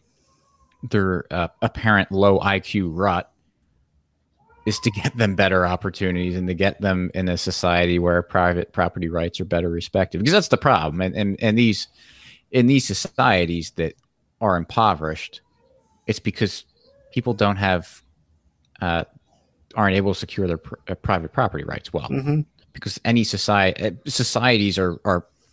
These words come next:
Speaker 1: gaining productivity and wealth when people are able to hold private property. Um, because it, that's, that's what helps them lower their time preference and save and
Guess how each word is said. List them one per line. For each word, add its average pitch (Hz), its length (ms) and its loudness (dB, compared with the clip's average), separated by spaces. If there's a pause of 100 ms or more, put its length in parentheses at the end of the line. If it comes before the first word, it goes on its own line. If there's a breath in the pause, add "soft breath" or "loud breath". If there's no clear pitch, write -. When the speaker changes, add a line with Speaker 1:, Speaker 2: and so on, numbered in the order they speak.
(440)
Speaker 1:
gaining 113 360 4
productivity 92 800 -2 (880)
and 101 180 -2
wealth 92 420 2 (640 loud breath)
when 104 160 0
people 110 280 0
are 104 140 6
able 104 160 6
to 98 100 2
hold 101 320 2
private 98 320 -2
property. - 500 -6 (1600)
Um, 78 400 -12 (800)
because 90 140 -12
it, 85 140 -6
that's, - 380 -4
that's 92 320 -4
what 101 140 0
helps - 300 -4
them 87 240 -4
lower 90 260 0
their 87 100 -2
time 85 280 -6
preference 85 580 -6
and 82 100 -10
save 82 460 -2
and 78 220 -12